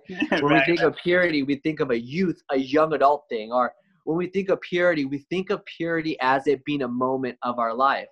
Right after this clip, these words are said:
Speaker 2: But the truth is, purity is not about a moment. When we are pure, purity is not a moment. Purity is a lifetime thing that God has called us to do. And purity is not for young people. Purity is for all people.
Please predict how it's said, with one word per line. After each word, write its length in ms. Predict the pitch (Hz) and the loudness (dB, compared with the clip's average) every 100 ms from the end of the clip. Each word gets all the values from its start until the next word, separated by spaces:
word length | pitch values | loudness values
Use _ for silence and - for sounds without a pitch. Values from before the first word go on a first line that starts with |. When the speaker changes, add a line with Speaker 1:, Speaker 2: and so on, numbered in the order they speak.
| _ _ _ _ _ _ | _ _ _ _ _ _
Speaker 2:
But 140 | 147 | -4
the 80 | 147 | -2
truth 320 | - 208 220 147 | -4 -6 -4 0
is, 300 | 135 135 - | 0 0 -8
purity 600 | - 196 220 175 127 120 - | -8 0 2 4 2 -2 -2
is 160 | 131 131 | -2 0
not 260 | 139 151 - | 2 2 2
about 340 | 123 131 127 - | 2 4 4 2
a 40 | |
moment. 500 | 123 135 151 120 101 - _ _ - | -4 0 0 -2 -6 -8 _ _ -6
When 360 | 147 156 147 | -2 -2 -2
we 180 | 180 196 143 | -4 0 2
are 200 | 139 - - | 2 0 -10
pure, 360 | 214 202 143 127 - | -2 0 2 0 -2
purity 280 | 202 190 147 | 0 0 0
is 80 | 143 | -2
not 160 | 139 | -2
a 40 | 117 | -2
moment. 400 | 135 160 139 - | -2 -2 -4 -8
Purity 400 | - 185 156 135 | -2 0 0 -2
is 140 | 135 127 | 0 2
a 80 | |
lifetime 720 | 117 120 135 143 - 127 113 - | 2 4 2 2 -4 -6 -6 -6
thing 160 | 120 117 | -6 -4
that 140 | 110 | -2
God 200 | 120 110 | 2 2
has 80 | 117 | 0
called 300 | - 117 110 | -4 -4 -2
us 100 | 113 - | -6 -8
to 100 | 127 | -2
do. 280 | 143 120 - _ _ _ | 2 2 0 _ _ _
And 180 | 123 123 - | -8 -8 -6
purity 460 | 185 208 208 120 107 92 - | 0 2 2 0 -4 -6 -4
is 160 | 127 | -2
not 220 | 135 139 - | 2 2 2
for 60 | 123 | 0
young 300 | 120 147 170 | 2 0 0
people. 560 | 131 113 113 117 107 - - | -4 -4 0 -2 -2 -8 0
Purity 520 | 196 151 107 107 - | 4 4 0 -6 -6
is 260 | 110 113 - - | 0 0 -2 -2
for 280 | 120 110 - _ | 2 2 0 _
all 220 | 147 147 135 | 4 4 2
people. 500 | 110 87 - 71 | -4 -6 -6 -8